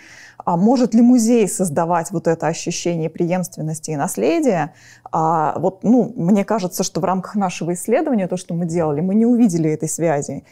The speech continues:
если мы говорим о героических музеях. Если же мы говорим о,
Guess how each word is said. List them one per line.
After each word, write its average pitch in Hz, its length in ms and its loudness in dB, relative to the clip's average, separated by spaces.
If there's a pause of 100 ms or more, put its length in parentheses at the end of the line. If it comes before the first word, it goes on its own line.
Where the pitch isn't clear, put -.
(100)
если 185 240 0
мы 214 100 4
говорим 180 320 0
о 175 60 0
героических 170 720 -2
музеях. 151 480 -6 (340)
Если 185 240 0
же 214 120 0
мы 214 100 4
говорим 196 600 2
о, 185 440 2